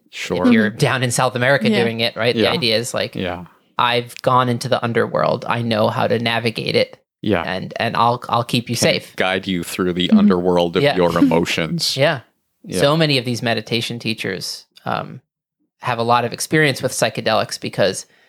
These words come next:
Speaker 2: it sends you to that place of ego dissolution and these deep states of meditation, but it just sends you there. It's, it's just like the ticket for the roller coaster. There you go. Boom.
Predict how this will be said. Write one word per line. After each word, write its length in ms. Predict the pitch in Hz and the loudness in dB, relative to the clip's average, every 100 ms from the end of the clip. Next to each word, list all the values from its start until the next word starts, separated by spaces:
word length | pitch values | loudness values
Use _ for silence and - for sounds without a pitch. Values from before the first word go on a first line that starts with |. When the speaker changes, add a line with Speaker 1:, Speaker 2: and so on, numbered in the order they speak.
| _ _ 139 | _ _ -6
Speaker 2:
it 160 | - | -2
sends 400 | - 139 143 135 | 0 2 2 2
you 160 | 127 113 | 0 0
to 160 | - | 2
that 240 | 117 107 - | 2 2 -2
place 480 | - 117 92 - - | 0 0 0 -6 -2
of 420 | - 90 - - _ _ _ _ _ | 0 0 -4 -20 _ _ _ _ _
ego 300 | 139 135 127 | -2 2 2
dissolution 640 | 117 113 117 113 113 117 113 | 2 0 2 0 2 0 0
and 180 | 110 | -2
these 220 | 117 117 - | -2 -2 -2
deep 260 | 180 160 | -2 0
states 320 | - 123 127 - | 0 0 0 -2
of 140 | 120 | 0
meditation, 720 | 117 113 - 110 - 139 156 _ 117 | 0 0 0 -2 0 -2 -2 _ 0
but 100 | 117 | 2
it 100 | - | 2
just 220 | 127 - | 0 2
sends 280 | 123 120 117 | 0 0 -2
you 80 | 113 | 0
there. 400 | 98 107 104 _ _ _ - | 2 2 0 _ _ _ -4
It's, 300 | 113 - - | -4 -6 -14
it's 200 | 120 - | -10 -8
just 120 | - | -4
like 360 | 117 - - - | -4 -6 -12 -4
the 100 | 151 | -2
ticket 380 | - 120 123 | -2 0 0
for 100 | - | 2
the 80 | 113 | 2
roller 220 | 113 117 | 4 4
coaster. 360 | - 120 - 120 | 4 2 4 0
There 200 | 120 123 | 4 2
you 80 | 120 | 4
go. 180 | 113 113 | 2 4
Boom. 380 | 123 117 117 | 2 2 -4